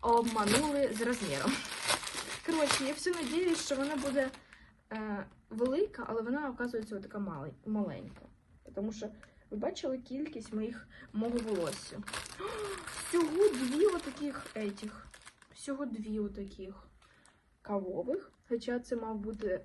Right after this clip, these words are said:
е, состав, е, кава. І одна отака. Ні, да, одна отака. Так, весь состав виглядає ось так.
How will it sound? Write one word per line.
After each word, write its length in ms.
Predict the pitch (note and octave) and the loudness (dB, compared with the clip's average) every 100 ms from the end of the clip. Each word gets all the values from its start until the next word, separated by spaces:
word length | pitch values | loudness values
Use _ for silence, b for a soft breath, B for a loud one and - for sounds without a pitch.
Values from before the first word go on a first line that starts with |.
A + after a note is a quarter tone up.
| - | -2
е, 260 | G3+ F#3 | 0 0
состав, 500 | G3 G#3 G3+ G#3+ G3+ G3 - | -2 -6 -6 -4 -4 -6 -12
е, 400 | - F#3+ F3 F#3+ G#3 - - | -10 -8 -8 -10 -12 -14 -8
кава. 420 | G#3 F3+ F#3 D4 G#4 - - - - - - - - - - B B B B - - - - - - - - | -6 -4 -2 -2 -4 -12 -16 -14 -16 -16 -18 -20 -20 -18 -18 B B B B -14 -14 -14 -14 -12 -10 -10 -4
І 60 | B3+ - | -4 2
одна 580 | C#4+ G#3+ A3+ A#3 C#4 D#4+ | 4 6 4 4 2 2
отака. 640 | C4 B3+ G#3+ A3 G3+ G3 G3+ - - | 0 0 -4 -2 -2 0 -2 -6 -4
Ні, 240 | A3+ G#3+ A3+ B3 - | 0 2 0 -4 -6
да, 240 | A3+ G#3 | 0 0
одна 360 | G3+ A#3 A3 B3 | 0 -2 0 0
отака. 360 | B3 G#3+ G#3 G3 - _ _ | -2 -6 -14 -16 -18 _ _
Так, 280 | - - - _ | -16 -14 -16 _
весь 360 | G#3+ G#3+ D4 - | -4 0 -2 -4
состав 400 | A#3+ - C#4+ D#4+ | -14 -8 -4 -4
виглядає 580 | G#3+ G3+ G3+ A#3 A#3 A#3 - | -4 -6 -6 -6 -6 -10 -12
ось 720 | A3+ A#3+ A#3+ A#3 A#3+ - - - - - - b b b b b - | -8 -6 -6 -8 -10 -16 -18 -20 -20 -20 -20 b b b b b -20
так. 360 | - - - - | -14 -14 -14 -20